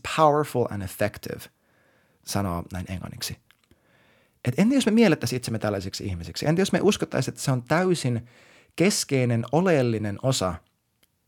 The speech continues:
kristityn elämää, on nähdä rukousvastauksia myöskin fyysisen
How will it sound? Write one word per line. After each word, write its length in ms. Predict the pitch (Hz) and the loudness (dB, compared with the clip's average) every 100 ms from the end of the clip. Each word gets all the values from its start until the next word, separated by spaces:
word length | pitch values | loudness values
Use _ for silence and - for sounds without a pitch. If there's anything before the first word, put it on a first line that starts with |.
| - | -2
kristityn 500 | 185 220 143 120 78 | 2 2 0 -6 -4
elämää, 400 | 78 104 185 - _ _ _ _ - | -6 -4 -6 -8 _ _ _ _ 2
on 320 | 175 220 175 | 4 4 2
nähdä 420 | 110 90 127 151 - | 0 0 -2 -2 -4
rukousvastauksia 920 | 113 123 - - - - 87 - - 175 _ _ _ _ _ - | -4 -4 -4 -6 -8 -6 -8 -6 -6 -6 _ _ _ _ _ 0
myöskin 580 | 143 185 180 - 160 151 | 4 4 4 2 0 0
fyysisen 640 | - 139 123 123 135 135 | 4 4 4 2 0 -2